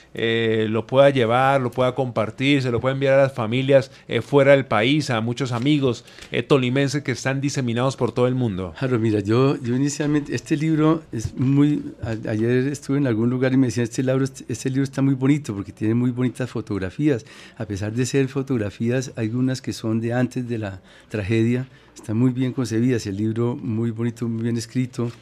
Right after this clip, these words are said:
Speaker 2: va a ser no un libro, eh, difícil de leer, muy fácil de leer,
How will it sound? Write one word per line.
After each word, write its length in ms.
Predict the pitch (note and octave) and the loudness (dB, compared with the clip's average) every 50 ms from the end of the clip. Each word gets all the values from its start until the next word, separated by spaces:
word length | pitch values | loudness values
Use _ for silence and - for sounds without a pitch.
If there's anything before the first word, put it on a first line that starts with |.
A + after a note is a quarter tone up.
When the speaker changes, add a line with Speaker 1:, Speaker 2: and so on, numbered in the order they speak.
| - - - - - _ _ A#2+ | -20 -20 -20 -20 -20 _ _ -6
Speaker 2:
va 40 | |
a 20 | A#2 | -4
ser 180 | - - C3+ | 0 0 2
no 240 | C3 C3 B2+ C3 C3+ | 2 2 2 2 2
un 120 | C3+ C3+ C3 | 0 0 2
libro, 680 | C3 C3+ C3 B2 B2+ C3 C3+ C3+ C3+ B2+ A#2+ G#2+ - - | 2 0 0 0 0 0 0 0 0 0 0 -2 -4 -6
eh, 400 | B2+ A2 G2 G2 G2 F#2+ F#2+ - G#2+ G#2+ - _ - _ _ _ _ | -6 -4 -4 -2 -2 -4 -4 -6 -10 -14 -20 _ -20 _ _ _ _
difícil 440 | - A#2 - - C3 A2+ - C3 A#2 | -6 -6 -2 -2 -4 -2 -2 -4 -4
de 100 | A2+ A#2+ | -4 -6
leer, 400 | G#2 G2 G2+ G#2+ A#2 C3 B2+ A#2 | -4 -2 -2 0 0 0 -2 -2
muy 160 | A2 A#2 A#2 | -4 -4 -4
fácil 380 | A2 - C#3 B2 - B2+ B2+ A#2 | -4 -4 -6 -6 -4 -6 -6 -6
de 100 | A2+ G#2+ | -6 -6
leer, 380 | G2 G#2 G#2+ A#2+ C3 C#3+ C#3+ | -4 -2 0 0 0 -2 -4